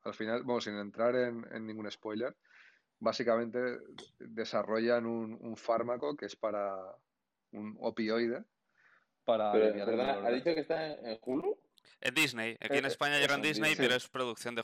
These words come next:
Speaker 3: Hulu.
Speaker 1: Sí, es
Speaker 2: Ah,
Speaker 1: producción de
Speaker 2: vale.
Speaker 1: Hulu, pero está en Disney. Al final la farmacéutica esta está un poquito de capa caída porque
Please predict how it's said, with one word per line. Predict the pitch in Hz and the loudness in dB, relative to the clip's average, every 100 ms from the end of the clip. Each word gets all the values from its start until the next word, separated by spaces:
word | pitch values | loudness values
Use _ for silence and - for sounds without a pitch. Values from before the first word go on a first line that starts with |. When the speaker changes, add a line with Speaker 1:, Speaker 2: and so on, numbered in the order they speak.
| - | -4
Speaker 3:
Hulu. | 101 92 - _ | -6 -6 -10 _
Speaker 1:
Sí, | - 127 | -6 -4
es | 107 - | -4 -6
Speaker 2:
Ah, | |
Speaker 1:
producción | - 127 135 120 | -2 0 0 0
de | |
Speaker 2:
vale. | 117 | 0
Speaker 1:
Hulu, | - 131 | -2 -4
pero | 120 | -4
está | - | -6
en | 107 | -6
Disney. | 98 95 95 101 _ - - - - | -6 -12 -14 -20 _ -20 -20 -8 -2
Al | 120 | -2
final | 117 120 | 0 0
la | 131 | 0
farmacéutica | - 135 127 131 131 131 131 | 0 -2 0 0 0 4 4
esta | 139 147 - - _ _ _ _ _ _ _ _ _ | 4 0 -2 -6 _ _ _ _ _ _ _ _ _
está | 127 - 113 | -10 -2 0
un | |
poquito | 117 120 117 | 0 0 2
de | 117 | 2
capa | 117 117 113 | 2 2 0
caída | 113 127 131 - _ _ _ _ _ _ | 0 0 -2 -6 _ _ _ _ _ _
porque | 117 107 101 101 98 95 92 | -2 -2 -4 -6 -4 -6 -6